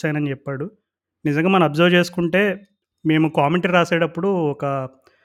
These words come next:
సెంటెన్స్ వాడతాం అనమాట హై పేస్ ఉన్న వాళ్ళకి. So, "Pace is your best friend and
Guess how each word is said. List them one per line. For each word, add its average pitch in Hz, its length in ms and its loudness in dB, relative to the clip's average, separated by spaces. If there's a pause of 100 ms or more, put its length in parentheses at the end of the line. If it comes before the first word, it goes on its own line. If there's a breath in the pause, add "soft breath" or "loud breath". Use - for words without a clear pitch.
(340 soft breath)
సెంటెన్స్ 160 440 0
వాడతాం 147 300 2
అనమాట 139 260 -2
హై 139 180 -2
పేస్ 147 240 -2
ఉన్న 147 120 -2
వాళ్ళకి. 139 460 -6 (960)
So, 147 100 0 (100)
"Pace 151 240 0
is 175 140 -2
your 180 140 2
best 156 180 0
friend 180 260 0
and 165 100 0